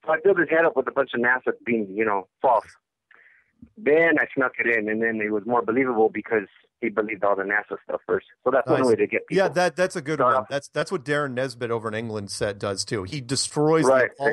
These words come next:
Speaker 1: exactly,
Speaker 2: mi-,
Speaker 1: yeah.
Speaker 2: he t-, destroys the Apollo mission first, 'cause you gotta get rid of that
Speaker 1: Exactly.
Speaker 2: first. You,
Speaker 1: Uh-huh.
Speaker 2: you've gotta tell
Speaker 1: Uh-huh.
Speaker 2: people, it's like, "Look, the Americans did not go to the moon."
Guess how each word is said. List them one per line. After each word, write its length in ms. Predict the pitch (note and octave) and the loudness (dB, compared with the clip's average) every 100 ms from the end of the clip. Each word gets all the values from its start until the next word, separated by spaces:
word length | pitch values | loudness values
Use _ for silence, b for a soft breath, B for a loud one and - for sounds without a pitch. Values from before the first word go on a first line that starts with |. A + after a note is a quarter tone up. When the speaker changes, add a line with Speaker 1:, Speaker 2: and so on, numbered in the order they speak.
| B2 | 2
Speaker 1:
exactly, 280 | C3+ C#3+ G#2+ | 0 -2 -4
Speaker 2:
mi-, 60 | A2 | 0
Speaker 1:
yeah. 160 | A#2+ G#2+ - | 2 0 -4
Speaker 2:
he 100 | D#3+ | -18
t-, 140 | D#3 E3 | -14 -12
destroys 420 | C#3 B2+ - D3+ C3 | -10 -8 -2 0 0
the 80 | |
Apollo 420 | A2+ - C#3+ F3+ F3+ | -6 0 2 2 0
mission 280 | E3+ - | -4 -8
first, 580 | C3+ - C3+ G2+ - - b b b b | -12 -6 -4 -4 -8 -16 b b b b
'cause 140 | C#3+ | -8
you 60 | C3 | -4
gotta 220 | C3 D#3 | 0 0
get 140 | D#3+ E3 | 2 0
rid 160 | C3+ | 2
of 60 | C3+ | 0
that 160 | B2 | 0
Speaker 1:
Exactly. 80 | B2+ | -2
Speaker 2:
first. 180 | G#2+ G#2 G#2+ | -4 -2 0
You, 60 | |
Speaker 1:
Uh-huh. 120 | B2 D3 _ _ | 0 -2 _ _
Speaker 2:
you've 100 | A#2 | -4
gotta 220 | C#3 D3 | -2 0
tell 180 | A2+ B2 | 0 0
Speaker 1:
Uh-huh. 140 | B2+ | 0
Speaker 2:
people, 160 | D3 C#3 | -4 -12
it's 100 | B2 | -14
like, 120 | B2 | -10
"Look, 220 | B2+ D3 | -6 -8
the 80 | - | -8
Americans 480 | G#2 A#2+ C3+ C#3+ A#2+ | -8 -6 -6 -8 -12
did 200 | - A#2+ | -12 -6
not 220 | B2+ A#2+ | -2 -2
go 100 | B2 | -2
to 60 | A#2+ | -4
the 80 | A#2+ | -4
moon." 320 | A#2 F#2+ F2+ | -4 -8 -12